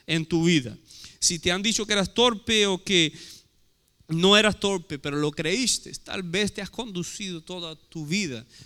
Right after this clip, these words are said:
como alguien que es torpe. Y nosotros necesitamos en Jesús vivir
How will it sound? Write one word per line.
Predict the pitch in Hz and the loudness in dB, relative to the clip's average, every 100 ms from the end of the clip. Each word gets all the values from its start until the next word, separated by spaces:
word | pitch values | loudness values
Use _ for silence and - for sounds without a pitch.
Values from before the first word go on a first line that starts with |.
| _ | _
como | - 156 139 135 | -14 -10 -6 0
alguien | 190 190 139 120 110 104 - _ _ | 0 0 -2 -6 -12 -14 -20 _ _
que | - 131 | -4 0
es | 147 - - - | 2 0 -2 -8
torpe. | - 123 - - - _ _ _ _ - - | -6 -6 -6 -16 -20 _ _ _ _ -20 -4
Y | 170 | 2
nosotros | 160 156 202 208 190 | 2 2 -2 -4 -4
necesitamos | 196 185 175 175 156 202 202 170 | -2 0 0 -2 -2 -4 -2 -4
en | 170 160 | -4 -2
Jesús | - 147 - 208 170 - - - - - - | 0 0 0 -2 -4 -4 -8 -12 -20 -20 -18
vivir | 131 156 190 151 208 233 151 | -2 2 2 2 2 2 0